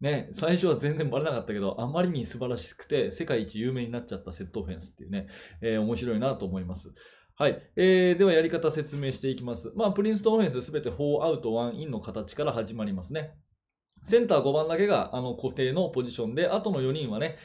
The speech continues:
えー、同じプレーができる。まあ、全員がアウトサイドシュートが打てて、えー、全員がね、えー、パスやドリブルができるという、まあ、外回りが四人。ね、ここはポジションがあまり関係なく、全員が同じことができると。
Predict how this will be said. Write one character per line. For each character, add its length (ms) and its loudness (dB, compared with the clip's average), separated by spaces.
え 100 2
ー、 80 0
同 120 0
じ 100 -2
プ 120 -10
レ 120 4
ー 60 4
が 280 -2
で 120 -6
き 120 -6
る。 160 -4
ま 120 -2
あ、 40 -6
全 280 2
員 80 0
が 180 0
ア 40 0
ウ 60 -2
ト 80 -4
サ 140 -2
イ 60 -2
ド 60 -8
シ 140 -6
ュ 40 -2
ー 20 -10
ト 100 -6
が 80 -2
打 140 -2
て 100 -4
て、 300 2
え 120 4
ー、 80 6
全 240 6
員 80 0
が 100 -2
ね、 320 -8
え 400 0
ー、 20 -14
パ 120 -4
ス 100 -6
や 80 0
ド 100 -4
リ 80 -4
ブ 120 -4
ル 80 -2
が 80 0
で 100 -4
き 100 -10
る 120 -4
と 100 -6
い 160 -2
う、 60 -4
ま 100 -2
あ、 60 -2
外 280 -4
回 200 -2
り 80 -2
が 80 0
四 180 -2
人。 220 -4
ね、 200 0
こ 120 -2
こ 100 2
は 80 4
ポ 160 2
ジ 100 -4
シ 80 -2
ョ 60 0
ン 200 -8
が 200 2
あ 40 2
ま 100 2
り 100 -2
関 260 -6
係 140 -4
な 120 -4
く、 240 -2
全 300 -4
員 100 -6
が 180 0
同 120 -4
じ 100 -6
こ 120 -8
と 100 -6
が 80 -4
で 100 -4
き 100 -12
る 120 -10
と。 80 -20